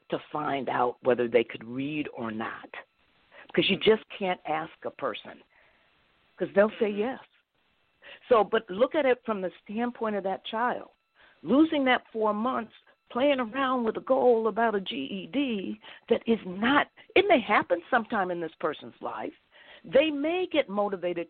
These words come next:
Speaker 1: to, to deal with their educational deficit, but maybe it's better to say, "We want to get you into a sheltered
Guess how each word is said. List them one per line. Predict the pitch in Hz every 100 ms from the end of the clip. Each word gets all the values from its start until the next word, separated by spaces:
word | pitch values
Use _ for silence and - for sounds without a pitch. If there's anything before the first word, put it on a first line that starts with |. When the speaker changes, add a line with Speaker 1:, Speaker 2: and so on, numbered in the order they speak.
| -
Speaker 1:
to, | 170 - _ -
to | 196 - 127
deal | 208 285 320 277
with | 180 170
their | 151
educational | 135 - - 127 - 95 101
deficit, | 101 - - - - _ - - - - -
but | 269 254
maybe | 285 349 359
it's | 285 -
better | 202 320 320 269
to | - 240 -
say, | 240 240 254 - - -
"We | 214
want | 208 196
to |
get | 185 202 -
you | 190 -
into | 180 190 190 - 180 180 165
a | 143 -
sheltered | 190 170 - 160 156